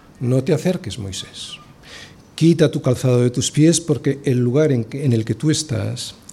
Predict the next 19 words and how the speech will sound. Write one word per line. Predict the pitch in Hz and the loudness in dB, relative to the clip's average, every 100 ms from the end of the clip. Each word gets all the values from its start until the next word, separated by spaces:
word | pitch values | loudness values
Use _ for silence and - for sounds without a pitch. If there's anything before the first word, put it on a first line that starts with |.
| - | -12
tierra | - 151 104 | -2 0 0
santa | - 95 95 - | -2 -4 -6 -14
es". | - - - - - - - - - - - - - - - - - - - - - - - - - - - - - | -16 -16 -16 -18 -20 -20 -20 -20 -20 -20 -20 -20 -20 -20 -20 -20 -20 -20 -20 -20 -20 -20 -20 -20 -20 -20 -20 -16 -8
¿Por | 147 | -6
qué | - | -2
le | 285 233 | 0 0
dice | 180 - 147 | -2 -2 -4
que | - 143 | 0 -2
ese | 151 151 | 0 -2
lugar | 135 120 127 | -2 0 0
en | 127 | 0
el | 113 107 | -2 -4
que | |
estaba | 113 131 135 123 123 - - - - - - | -6 0 0 0 -2 -14 -20 -20 -20 -20 -14
Josué | - 120 - 127 120 120 - - - - - - - - | -4 -2 0 0 0 0 -4 -20 -20 -20 -20 -20 -20 -6
o | 113 | -2
Moisés | 107 107 - 120 117 - - - - - - - - - | 0 -2 -2 -2 -4 -8 -12 -20 -20 -20 -20 -20 -14 -4
era | 143 139 | 0 2
santo? | - 92 87 | 0 -2 -10